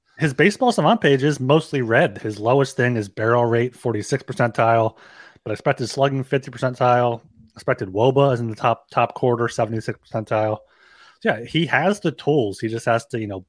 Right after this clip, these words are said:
put it together here, and hopefully the, uh, the Cardinals will, will help him figure that out.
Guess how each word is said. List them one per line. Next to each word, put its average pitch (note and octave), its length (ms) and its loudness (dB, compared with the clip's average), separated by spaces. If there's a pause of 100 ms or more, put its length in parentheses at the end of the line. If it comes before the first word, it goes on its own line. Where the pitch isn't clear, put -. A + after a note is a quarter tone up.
(120)
put C#3+ 120 0
it B2 100 -4
together G2+ 320 -4
here, G2 180 -8
and G2 80 -10
hopefully A2 440 -2
the, G2 240 -8
uh, F#2+ 260 -12 (400)
the A2+ 80 -16
Cardinals G2+ 560 -4
will, G2+ 240 -8
will G2 200 -8
help A2 420 -2
him G2 260 -6
figure G2 220 -6
that F2+ 160 -6
out. F2+ 180 -10